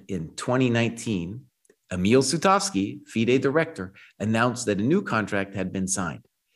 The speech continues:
Is that contract anywhere to be found? I don't know. That continues a scaled back relationship with World Chess, formerly known as Aegon, through twenty twenty-one. However, that's obviously not entirely true. It is twenty twenty-two,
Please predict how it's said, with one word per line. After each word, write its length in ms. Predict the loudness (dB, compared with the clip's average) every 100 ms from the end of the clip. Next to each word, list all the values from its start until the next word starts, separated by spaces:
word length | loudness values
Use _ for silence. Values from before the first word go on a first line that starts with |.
| _ _ _ _ -4
Is 180 | 0 2
that 160 | 0
contract 380 | 2 2 2 2
anywhere 300 | 0 2 2
to 100 | 2
be 140 | -2 0
found? 340 | 0 -2 -2
I 100 | -4
don't 80 | -2
know. 200 | -4 -6 -16 _ -6
That 120 | 0
continues 600 | 0 2 0 2 0 -2
a 80 | -4
scaled 800 | -4 -4 2 4 6 4 2 0
back 380 | 2 0 -2 -6
relationship 840 | -2 2 2 2 -4 -8 -8 -10 _ -4
with 200 | -4 0
World 280 | 0 0
Chess, 300 | -2 -4 -6
formerly 400 | -8 -4 -2 -2
known 260 | -2 -2 -2
as 140 | -2
Aegon, 460 | 0 -2 -4 -10 -10
through 140 | -8 -8
twenty 380 | -8 -6 -4 -6
twenty-one. 760 | -6 -4 -4 -4 -4 -6 -8 _ _ _ -20 _
However, 680 | -2 4 6 6 4 2 -6 _ _ _ -4
that's 360 | -2 0 -2
obviously 540 | -2 2 2 0 -2 -4
not 220 | -4 -4
entirely 400 | -4 -4 -2 -4
true. 320 | -2 -2 -2 -6 _
It 120 | -4 -2
is 100 | -2
twenty 340 | -2 2 2
twenty-two, 840 | 2 2 2 0 0 4 6 4